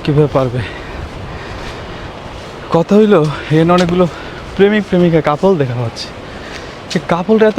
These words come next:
উপরে উঠলো কীভাবে? কোন শক্তি? এ কি খায়? হ্যাঁ, আমি তো শেষ। পাহাড়ে রাস্তা তৈরি করা আছে এখানে, না জানি হয়।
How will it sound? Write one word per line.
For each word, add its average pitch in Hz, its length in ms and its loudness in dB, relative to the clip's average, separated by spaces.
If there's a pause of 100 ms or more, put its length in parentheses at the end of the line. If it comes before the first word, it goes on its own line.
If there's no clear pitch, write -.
(160)
উপরে 220 280 2
উঠলো 233 240 0
কীভাবে? 101 280 -6 (1400)
কোন 247 140 6 (120)
শক্তি? - 320 -4 (500)
এ - 100 0
কি 220 160 2
খায়? 113 220 -2 (1000)
হ্যাঁ, 185 180 4 (1400)
আমি 175 200 6
তো 170 60 2 (120)
শেষ। 180 180 6 (1700)
পাহাড়ে 180 320 4 (280)
রাস্তা 170 240 0 (100)
তৈরি 180 220 6
করা 139 160 4
আছে 127 160 -4
এখানে, 151 200 4 (1400)
না 156 140 6
জানি 160 180 6 (1700)
হয়। 131 220 -2